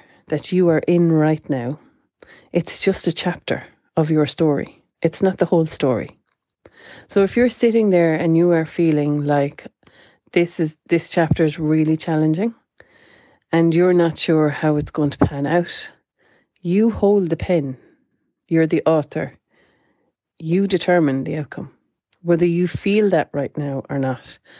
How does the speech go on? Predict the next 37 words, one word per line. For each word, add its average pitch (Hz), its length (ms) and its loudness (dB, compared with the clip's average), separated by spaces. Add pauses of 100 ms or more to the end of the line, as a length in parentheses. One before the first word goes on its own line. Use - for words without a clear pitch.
(280)
And 165 160 4
maybe 175 260 4
if 190 140 -2
you're 175 100 2
hearing 165 400 2
this, 143 240 -4
this - 380 -8
is 151 280 0
be-, 151 360 -2
you're 160 160 2
hearing 160 340 2
this 143 180 -2
for 147 240 -2
a 143 40 -4
reason. 143 360 -2 (560)
Maybe 160 260 2
this 156 280 0
is 156 160 0
your 151 180 2
sign 139 540 0 (300)
that - 200 -6
you 175 160 4
are 160 240 2
in 143 140 0
charge - 560 -8 (340)
of 143 140 -6
that 135 220 -8
pen. 151 280 -4 (920)
You 170 180 2
get 160 340 -2
to 170 120 0
write 156 380 0
the 151 160 2
ending 143 340 2
of 139 100 -4
your 147 160 0
story 147 600 -4